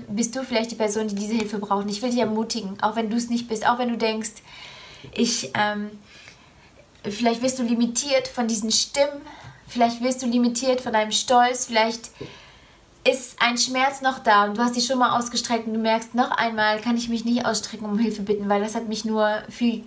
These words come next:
noch viel mehr gekostet. Und ich will dir sagen, dass wenn du dich um Hilfe, wenn du dich um Hilfe ausstreckst zu Jesus und auch zu anderen Menschen, dass Jesus und dass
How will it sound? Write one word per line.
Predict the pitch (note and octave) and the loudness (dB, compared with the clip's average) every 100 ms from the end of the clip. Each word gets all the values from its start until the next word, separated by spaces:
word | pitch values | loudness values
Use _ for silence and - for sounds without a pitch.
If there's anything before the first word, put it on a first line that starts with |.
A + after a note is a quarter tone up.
| - | -4
noch | G#3 | -4
viel | G#3 A3+ | -2 0
mehr | A3 G#3 | 0 0
gekostet. | G3+ G#3+ G#3+ G#3+ G3+ | -2 0 -2 -2 -4
Und | G#3 | -2
ich | G3+ | -2
will | A3 | 0
dir | A3+ | 0
sagen, | G#3+ G#3+ A3+ A3 A3+ - - | 2 2 2 0 -8 -14 -8
dass | A3+ A3 | -6 -4
wenn | A3+ | -2
du | B3 | 0
dich | A#3+ B3+ | -2 -2
um | |
Hilfe, | A3+ B3 B3 A#3 G#3+ G#3+ - - - - - - - - - - | 0 0 0 0 -2 -2 -8 -20 -20 -20 -20 -20 -20 -20 -20 -12
wenn | F#3+ G#3+ | 0 2
du | A3 | 2
dich | G#3+ A#3 | -2 0
um | |
Hilfe | A#3 C4 B3+ - | 0 0 0 4
ausstreckst | B3 C#4 - - G3+ - - | 4 4 -2 -4 -6 -6 -6
zu | - | -4
Jesus | G#3+ A#3 C4+ C#4 C4+ B3 | 0 0 0 0 -2 -4
und | A#3 | -2
auch | - G3+ | -2 -2
zu | - - | -6 -2
anderen | B3 C4+ A#3+ | -2 0 0
Menschen, | G#3 G3+ G3 G3 - _ _ _ - - - | 0 -2 -6 -10 -14 _ _ _ -20 -20 -6
dass | - A3+ - - | 0 0 0 -2
Jesus | B3+ C#4 C#4 C#4+ D4 - - - - - - - - | 0 0 -2 -2 -2 -2 -2 -10 -20 -20 -20 -20 -10
und | G#3+ | -2
dass | A3+ A3 | -2 -2